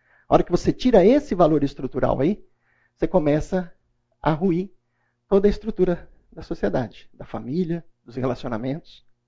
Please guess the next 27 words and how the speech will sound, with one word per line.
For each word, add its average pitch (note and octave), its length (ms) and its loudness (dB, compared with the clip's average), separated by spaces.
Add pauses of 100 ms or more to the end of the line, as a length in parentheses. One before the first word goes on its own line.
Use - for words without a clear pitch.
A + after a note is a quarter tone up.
(1600)
Ok? A3 340 2 (3500)
A A#3 100 8
pressão, B3+ 520 8
então, G3 440 6 (280)
nos G#3 260 2
relacionamentos, D#3 840 0
ela D#3+ 100 2
vai F#3 120 4
começar D3+ 360 -2
a - 20 -2
acontecer F#3 520 0
porque F#3+ 320 0
os G3 100 0
nossos A3+ 300 -2
filhos A3 240 -2
começam A3 440 2
a - 20 -4
se G#3 120 -4
relacionar F3+ 540 2
com A3+ 120 -2
aqueles A3 340 2
que B3 340 -2 (300)
estão A#3+ 320 2
recebendo G#3+ 540 6
esses B3 280 4
valores F#3 400 6
distorcidos. - 760 -2